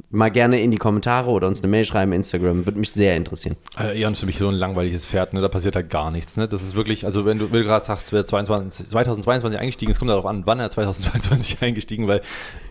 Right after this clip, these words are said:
Speaker 2: äh, die Aktie
Speaker 1: Im
Speaker 2: macht genau ein was, immer hin und her und das ist
Speaker 1: Im
Speaker 2: zweimal im Jahr,
Speaker 1: September
Speaker 2: ne?
Speaker 1: oder im Oktober.
Speaker 2: Genau, richtig, weil Dalex war es halt mal im Tief, aber wär's, die war auch gleichzeitig im Januar eben im Hoch bei zwölf, wo sie jetzt gerade wieder steht, also da
Speaker 1: Ja.
Speaker 2: hätte man wieder nichts gewonnen in zwei Jahren, ne?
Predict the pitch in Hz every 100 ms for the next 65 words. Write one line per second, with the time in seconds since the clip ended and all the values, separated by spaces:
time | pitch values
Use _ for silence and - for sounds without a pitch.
0 | - 113 113 117 117 117 117 - 123 110
1 | 98 120 117 139 92 123 120 123 123 113
2 | 117 135 101 95 - 107 104 98 104 113
3 | 92 85 101 - - 85 85 85 82 85
4 | 78 71 - 110 104 98 131 101 95 98
5 | 110 113 110 113 107 98 92 90 - 135
6 | 95 90 98 95 92 101 95 - 104 110
7 | - 104 95 95 98 110 92 95 95 82
8 | 95 92 110 123 - 87 87 113 - 92
9 | 101 110 98 87 90 - 90 87 110 85
10 | 90 - 82 87 92 87 90 87 117 92
11 | 85 - 90 110 92 - 82 82 82 101